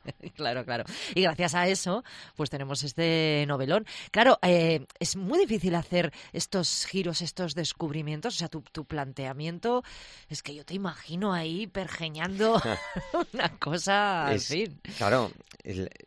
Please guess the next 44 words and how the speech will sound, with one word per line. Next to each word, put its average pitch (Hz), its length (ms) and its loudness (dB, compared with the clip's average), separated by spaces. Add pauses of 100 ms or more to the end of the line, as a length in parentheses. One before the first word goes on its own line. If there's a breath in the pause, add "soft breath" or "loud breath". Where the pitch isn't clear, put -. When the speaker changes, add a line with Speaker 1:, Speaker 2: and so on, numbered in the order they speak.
(220)
Speaker 2:
¿sabes 147 200 -4
qué 156 80 -4
pasa? 131 240 -4 (340)
Los 92 200 -2
lectores 143 580 0 (580)
son 95 280 -4
muy 98 280 -2
listos. - 640 -8 (520 soft breath)
Eh, 95 300 0
han 110 160 -2
leído 113 240 0
muchos 92 300 -4
libros, 78 480 -6
han - 80 -6
Speaker 1:
Claro. 143 180 -4
Speaker 2:
visto 110 240 -4
muchas 107 300 -6
películas, 87 480 -6
muchas 98 240 -8
series 98 280 -6
de 101 80 -6
televisión, 90 380 -6 (260 loud breath)
se - 160 -6
las 95 140 -6
saben 117 560 -4
todas, 131 460 2
o 95 40 -8
sea, 95 200 0
ya 117 320 -4 (320 loud breath)
se, - 240 -6
aparte 131 500 -2
en, 107 200 -4
en 101 120 -4
un 113 160 -4
thriller, 120 460 0
en 101 60 2
una 98 120 -2
historia 110 380 -2
de 98 80 -2
misterio, 104 760 -2
una 98 160 -4
novela 101 300 -4
negra, 104 260 -4
ellos 98 300 -8